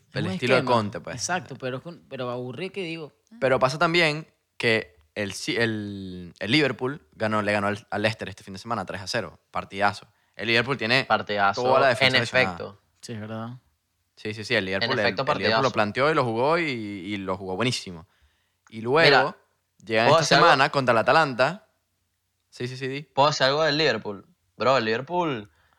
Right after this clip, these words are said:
Speaker 3: con el poco de lesiones, yo estoy impactado con lo bien que están jugando. O sea, tipo, bueno, hoy, hoy perdieron, hoy perdieron, pero
Speaker 1: Hoy perdieron dos a cero. <laughs>
Speaker 2: Eso digamos.
Speaker 3: Hoy perdieron, hoy
Speaker 1: Estoy
Speaker 3: perdieron,
Speaker 1: diciendo que
Speaker 3: pero
Speaker 1: comparando los dos, las dos caras, pues.
Speaker 2: Tipo Premier League y Champions League.
Speaker 1: Ujú.
Speaker 3: No, pero en el
Speaker 2: Pero es que
Speaker 3: partido,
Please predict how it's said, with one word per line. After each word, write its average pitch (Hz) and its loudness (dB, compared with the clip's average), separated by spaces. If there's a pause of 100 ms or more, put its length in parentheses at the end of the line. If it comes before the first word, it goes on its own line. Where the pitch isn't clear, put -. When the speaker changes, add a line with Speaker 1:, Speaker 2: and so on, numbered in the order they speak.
(360)
Speaker 3:
con 120 -4
el 110 -4
poco 113 0
de 160 2
lesiones, 143 -2
yo 170 -6
estoy 185 -8
impactado 185 0
con 139 -4
lo 120 0
bien 123 -2
que 151 -8
están 196 -10
jugando. 120 -2
O 113 -16
sea, 139 -2
tipo, 107 -6 (640)
bueno, 135 6
hoy, 135 4 (200)
hoy 143 2
perdieron, 139 2
hoy 120 -2
perdieron, 127 0
pero 127 4
Speaker 1:
Hoy 107 6
perdieron 117 6
dos 120 6
a 131 4
cero. 104 2
<laughs> 165 4
Speaker 2:
Eso 127 0
digamos. 98 0
Speaker 3:
Hoy 143 4
perdieron, 147 4
hoy 131 2
Speaker 1:
Estoy 123 4
Speaker 3:
perdieron, 139 4
Speaker 1:
diciendo 160 6
que 135 4 (120)
Speaker 3:
pero 127 2
Speaker 1:
comparando 127 6
los 156 4
dos, 127 0
las 127 2
dos 117 -2
caras, 131 4
pues. 127 -2 (340)
Speaker 2:
Tipo 110 -20
Premier 110 -10
League 139 -8
y 147 -14
Champions 98 -16
League. 104 -16
Speaker 1:
Ujú. 113 -12
Speaker 3:
No, 139 4
pero 139 2
en 131 -2
el - -8
Speaker 2:
Pero 139 -2
es 135 -2
que 131 -8
Speaker 3:
partido, 143 0